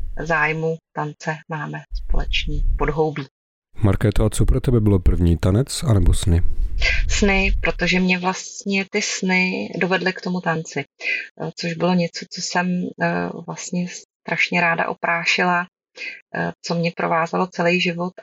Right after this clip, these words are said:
Speaker 1: ale, mm, nějak jsem si to nedovolila víc jako za-, za tím jít a díky vlastně snům jsem znovu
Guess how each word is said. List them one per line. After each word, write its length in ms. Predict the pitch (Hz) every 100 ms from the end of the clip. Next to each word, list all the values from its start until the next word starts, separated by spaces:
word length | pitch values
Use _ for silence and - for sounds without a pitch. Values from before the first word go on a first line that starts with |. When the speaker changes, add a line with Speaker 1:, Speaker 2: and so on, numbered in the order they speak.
| -
Speaker 1:
ale, 380 | 170 170 175
mm, 440 | 180 - 165 170 180
nějak 280 | 170 165 -
jsem 120 | 175
si 160 | 170 175
to 100 | -
nedovolila 680 | 180 170 170 170 170 175 180 180 _ _ - 165
víc 220 | 165 -
jako 220 | 160 - 175
za-, 120 | 160 -
za 140 | 175
tím 220 | 170 170 180
jít 300 | 160 196 -
a 140 | 160 170 - 165
díky 280 | 165 -
vlastně 360 | 170 170 - 175
snům 240 | - 160 160
jsem 260 | - 165 - _ 208 180
znovu 680 | 147 170 160 156 170 175